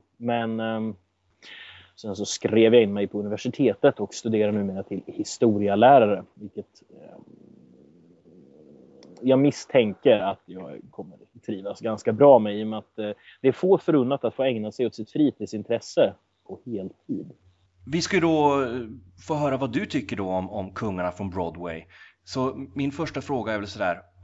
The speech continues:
Speaker 2: vad har du att säga om det här albumet?
Speaker 1: <laughs> Det är ju ett alldeles utmärkt album. Eh, väldigt tidstypiskt, men det är ju en, en tidsperiod som jag är svårt förälskad i, vilket borde vara för alla och envar bekant.
Speaker 2: Slutet av åttiotalet?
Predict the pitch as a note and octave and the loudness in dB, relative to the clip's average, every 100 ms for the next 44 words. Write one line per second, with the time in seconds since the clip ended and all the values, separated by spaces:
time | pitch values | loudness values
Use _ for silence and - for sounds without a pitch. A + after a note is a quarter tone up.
0 | G2+ B2 A#2+ G2+ A#2+ G3 - G#2+ F2 E2+ | -4 -2 -2 -4 -6 -8 -6 -6 -6 -8
1 | G#2+ D3 G#2 D#2+ E2 F2+ _ _ _ _ | -8 -8 -8 -12 -14 -18 _ _ _ _
2 | _ _ _ - A#2+ - A2+ G2 - - | _ _ _ -18 -16 -8 -8 -8 -14 -20
3 | - - - - A2 C3+ C3 C3+ C3 A#2+ | -18 -16 -18 -2 6 8 8 8 6 4
4 | - C#3+ B2+ _ - - C#3+ B2+ - A2 | 4 4 2 _ -20 -6 0 0 0 -2
5 | A2 B2 G#2+ - A2+ G#2+ G2+ - A2+ E3+ | 0 0 -2 -4 0 0 -2 -4 4 6
6 | C#3+ B2+ D#3 - G3 B2 - - A2 G2 | 6 4 2 0 -2 -2 -6 -8 -8 -4
7 | D#3+ E3+ - - A#2 A#2+ B2 B2+ B2 A#2+ | -2 -4 -6 -10 -4 -2 0 2 2 0
8 | A#2 A#2+ A#2 - C#3 G#2+ - A2+ A2 G#2+ | -4 -6 -6 -2 -2 -2 -4 -4 -2 -2
9 | G#2 A2 A2 G#2+ G#2 G#2 - - - C3+ | -6 -6 -2 -2 0 -2 -4 -8 2 6
10 | E3 C3 - C#3+ A#2+ G2+ - C3 G#2 G2 | 8 6 4 2 4 2 0 0 2 -4
11 | G2+ _ - G2+ G2+ _ - G#2 G#2+ A2 | -10 _ -20 -16 -18 _ -20 -18 -10 -10
12 | G2+ G#2 A2+ A2 G2+ G#2 G#2+ G2+ G2+ G2+ | -6 -4 -2 -2 0 -2 -2 -2 -4 -4
13 | - G#2+ G#2+ - - _ _ _ _ _ | -4 -6 -6 -10 -20 _ _ _ _ _
14 | - - E3 D#3 D3+ D3 D3 B2+ D3+ F#3 | -8 -2 -2 -2 -2 -2 -4 -6 -4 -4
15 | - | -6